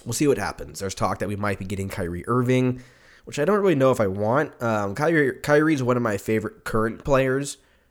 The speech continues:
Uh, I have his shoes. I'm a fan. He's a little crazy, but that's also part of the reason why I like him. He's a great,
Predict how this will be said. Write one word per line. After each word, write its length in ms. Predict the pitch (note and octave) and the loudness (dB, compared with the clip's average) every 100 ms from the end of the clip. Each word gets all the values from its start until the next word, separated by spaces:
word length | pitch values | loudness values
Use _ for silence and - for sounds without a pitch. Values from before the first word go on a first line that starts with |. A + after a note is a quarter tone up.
| _ | _
Uh, 360 | - G#2 G2 E2+ | -6 -4 -4 -4
I 60 | A2+ | -4
have 140 | G#2+ | -2
his 100 | F#2+ | -4
shoes. 480 | - D3 C#3 C3 B2+ | 0 2 4 2 0
I'm 80 | G#2 | -4
a 80 | |
fan. 560 | F#2+ B2 A#2+ A2+ A2+ A2+ | -4 -2 0 2 0 -2
He's 160 | A#2 A2+ | -4 -4
a 60 | |
little 180 | B2 C3 | 0 0
crazy, 460 | B2+ A2+ G#2 G2+ G2+ | 0 -2 -2 -4 -6
but 160 | G2+ | -4
that's 160 | G#2+ G#2+ | -2 -2
also 220 | G#2 G#2 | -2 -4
part 220 | G2 G2+ | -4 -4
of 60 | G2 | -4
the 60 | |
reason 380 | F#2+ F#2+ F#2+ G2 | -6 -6 -6 -8
why 380 | F#2+ F#2 E2+ F2 G#2 | -6 -6 -8 -10 -10
I 60 | |
like 280 | G2+ F2 F2 | -8 -8 -8
him. 80 | G2 | -8
He's 140 | G2 | -8
a 40 | G2+ | -4
great, 340 | A#2 B2+ A#2 | 2 2 2